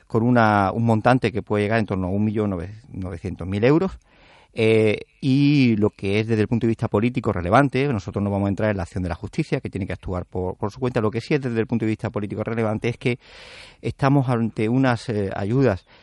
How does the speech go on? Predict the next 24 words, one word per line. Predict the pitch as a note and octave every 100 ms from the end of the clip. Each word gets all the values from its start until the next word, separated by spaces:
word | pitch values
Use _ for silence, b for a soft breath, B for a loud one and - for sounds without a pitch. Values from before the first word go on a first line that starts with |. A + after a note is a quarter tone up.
| b _
que | A#2+
es | C3
un | C3+
periodo | B2+ C#3+ B2
que | -
no | A2+ C3+
es | A#2+ - -
el | A2
del | G2+ G2
actual | - G2+ G#2 G#2+
gobierno. | F#2+ F#2+ F#2 B2 - _ _ -
Desde | F#2+ F2
que | -
Izquierda | F#2 A2
Unida | G2+ G2+
está | - G#2
en |
el | F#2+
gobierno, | G2 A2 G#2 F#2 F#2 _ _
estamos | - A2+ G#2+
hablando | G#2+ A2
de |
un | A2+
gobierno | G#2+ A#2 A2+ G2+